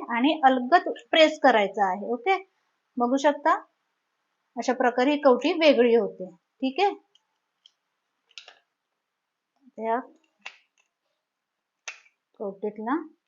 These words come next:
मधला जो भाग आहे तो आपण काढून घेतोय, फेकून द्यायचा आहे. हिला सुद्धा पाण्यात स्वच्छ आपण धुवून घेतोय. बघा, ते ठेवून द्यायचे आहेत. आपण कवट्या सुद्धा घेणार आहोत कारण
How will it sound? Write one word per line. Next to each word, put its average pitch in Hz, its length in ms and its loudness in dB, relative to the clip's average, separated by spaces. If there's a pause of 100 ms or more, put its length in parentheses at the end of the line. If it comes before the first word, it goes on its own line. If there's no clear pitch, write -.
(360)
मधला 208 340 -10
जो 208 220 -8
भाग 208 260 -8
आहे 247 200 -6
तो - 320 -18
आपण 196 240 -14
काढून 208 300 -6
घेतोय, 233 340 -6
फेकून 240 300 -2
द्यायचा 220 380 -2
आहे. 247 200 -4 (580)
हिला 240 160 0
सुद्धा 269 200 0
पाण्यात 269 320 4
स्वच्छ 294 340 -2
आपण 294 300 2
धुवून 269 340 2
घेतोय. 302 380 0 (2000)
बघा, 220 320 -6
ते - 1040 -20
ठेवून 240 360 0
द्यायचे 233 320 0
आहेत. 294 100 0
आपण 269 220 4
कवट्या 254 320 4
सुद्धा 277 260 4
घेणार 277 360 6
आहोत 294 320 2
कारण 269 360 4